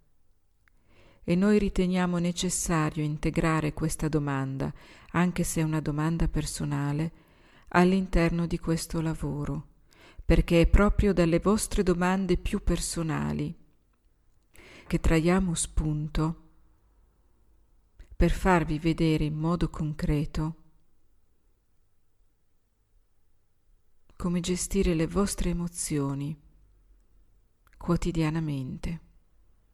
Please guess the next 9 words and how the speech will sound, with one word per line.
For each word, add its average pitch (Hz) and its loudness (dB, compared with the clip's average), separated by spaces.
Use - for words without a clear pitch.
Ecco 208 2
dunque 190 -2
che 180 -2
si - -6
presenta 170 0
l'esempio 160 0
di 165 -8
un 156 -2
uomo, 151 -4